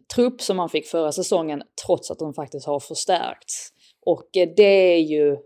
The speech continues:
en, eller ja, det signalerar i alla fall att det är möjligt att han, att han går mot sitt slut på något sätt i, i West Ham. Men ja, jag, jag tror ju att de klarar sig kvar i alla fall.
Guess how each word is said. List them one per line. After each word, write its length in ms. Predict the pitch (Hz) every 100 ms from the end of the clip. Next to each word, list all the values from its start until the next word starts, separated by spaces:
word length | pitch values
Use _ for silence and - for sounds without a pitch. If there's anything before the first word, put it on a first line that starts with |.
| -
en, 340 | 175 151 147 131 -
eller 120 | 160 143
ja, 280 | 131 - -
det 80 | -
signalerar 760 | - 220 214 202 160 156 208
i 40 |
alla 160 | 196 170
fall 260 | - 143 120
att 160 | 135 - _ - - - _ _ -
det 60 |
är 40 | 160
möjligt 360 | 160 170 156
att 100 | 156
han, 300 | 156 156 151
att 140 | 160 -
han 140 | 160
går 160 | 190 180
mot 180 | 170
sitt 160 | - -
slut 520 | - 208 175 131 -
på 60 | -
något 180 | 113 -
sätt 220 | - -
i, 280 | - - 151
i 80 | 143
West 220 | 143 -
Ham. 360 | - 147 135 143
Men 260 | 147 135 139 _ _ _ _ _ _ _ _ _ _
ja, 300 | - 131 - -
jag, 200 | 202 180
jag 160 | 202 190
tror 240 | 226 202
ju 60 | 180
att 60 |
de 120 | 180
klarar 260 | 156 175 160
sig 120 | 151
kvar 520 | - 208 208 202 196 -
i 100 | -
alla 200 | 175 165
fall. 420 | - 170 160 160